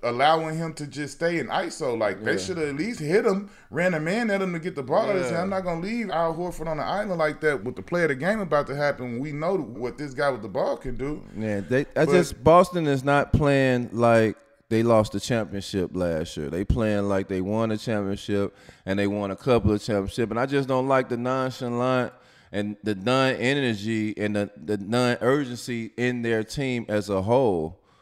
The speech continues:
Speaker 2: That started with leadership. That started with, with the coaching staff, and that started with the two leaders, man, J-, Jason and Jaylen Brown and Al Horford.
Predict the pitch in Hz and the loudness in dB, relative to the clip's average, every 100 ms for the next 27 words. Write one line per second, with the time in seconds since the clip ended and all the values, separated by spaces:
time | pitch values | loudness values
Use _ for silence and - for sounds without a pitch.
0 | _ _ _ - 139 - 170 170 151 165 | _ _ _ -2 -2 4 4 4 2 0
1 | 170 - 123 101 117 123 135 127 123 123 | 0 0 -2 0 -2 -2 2 2 4 0
2 | 117 113 113 165 156 151 143 156 143 131 | -2 -6 -6 0 0 0 -4 -2 -2 -2
3 | 156 143 - 147 139 131 139 139 - 151 | -4 -6 -4 -2 0 -2 -6 -8 -6 -6
4 | 139 143 135 85 92 101 110 110 104 95 | -4 -4 -2 -4 -6 -4 -2 -4 -6 -12
5 | 104 120 127 120 120 113 120 135 131 123 | -8 -8 -8 -4 -4 -2 0 2 2 0
6 | 127 135 151 117 113 110 110 107 110 | -2 -2 -2 0 2 2 0 0 -4